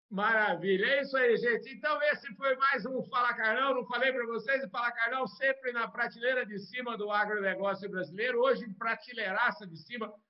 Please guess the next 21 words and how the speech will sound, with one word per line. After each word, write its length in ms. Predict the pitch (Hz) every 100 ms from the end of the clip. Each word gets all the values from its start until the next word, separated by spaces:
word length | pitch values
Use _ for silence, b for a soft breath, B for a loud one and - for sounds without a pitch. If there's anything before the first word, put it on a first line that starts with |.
| -
não 240 | 294 285
só 280 | - 220 226
do 180 | 190 196
agronegócio, 800 | 185 180 185 190 208 233 226 226
mas 180 | 220 196
da 140 | 208
economia 680 | - 220 202 190 202 214 208
como 240 | 202 185
um 80 | 165
todo. 380 | 214 214 202 - b b -
doutor 420 | 180 190 220 196
José 400 | 220 160 185 208
Roberto 560 | 202 165 196 196 196
Mendonça 460 | 190 185 175 190 196
de 100 | 185
Barros 340 | 165 175 175
dividiu 500 | 160 196 175 143 190
aqui 200 | 170 170
sua 160 | 160 185
inteligência 640 | 180 175 156 135 170 156 160
conosco. 540 | 143 151 202 202